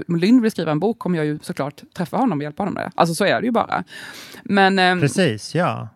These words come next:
Speaker 1: det, ehm, för att jag har den kontakt och ingången liksom. Och det självförtroendet är väl egentligen det viktigaste här. Att man har liksom den här, eh, kä-, självkänslan. Att det
Speaker 2: Ja.
Speaker 1: är det som man kan göra. Men en tredje faktor är ju verkligen det här som du beskriver. Att man faktiskt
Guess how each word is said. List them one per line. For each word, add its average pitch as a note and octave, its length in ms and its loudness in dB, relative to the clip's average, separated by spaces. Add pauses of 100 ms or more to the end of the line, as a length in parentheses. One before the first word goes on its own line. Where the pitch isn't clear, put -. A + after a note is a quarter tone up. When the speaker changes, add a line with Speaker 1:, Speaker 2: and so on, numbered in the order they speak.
Speaker 1:
det, F#3 240 4
ehm, E3+ 560 4 (440)
för G3 80 0
att E3 60 -4
jag F3 80 2
har D#3+ 160 2
den D3 140 0
kontakt - 440 -4
och - 100 -8
ingången F#3+ 380 0
liksom. - 340 -6
Och - 160 -4
det E3+ 120 -2
självförtroendet F#3+ 1000 -2
är - 60 -6
väl E3+ 120 0
egentligen D3 240 -6
det - 60 -10
viktigaste G3 400 -4
här. - 160 -2
Att - 80 -8
man E3+ 140 -4
har C3 140 -2
liksom D3 260 -10
den D3+ 80 -4
här, D3+ 200 -4 (560)
eh, - 60 -20 (320)
kä-, - 240 0
självkänslan. F#3 580 -6
Att - 60 -8
det D3 80 -2
Speaker 2:
Ja. B2+ 260 2
Speaker 1:
är D#3+ 40 -4
det - 80 -4
som - 100 -10
man C#3+ 140 -8
kan B3 160 -2
göra. F#3 220 0
Men A3+ 180 2
en G#3+ 160 -6
tredje G#3 320 -8
faktor B3 380 -10
är D#3 80 -8
ju D#3+ 100 -4
verkligen B3+ 300 -8
det - 60 -12
här D3+ 120 -12
som D3+ 120 -12
du D3 80 -16
beskriver. E3+ 480 -8
Att - 160 -4
man E3+ 140 -4
faktiskt - 420 -14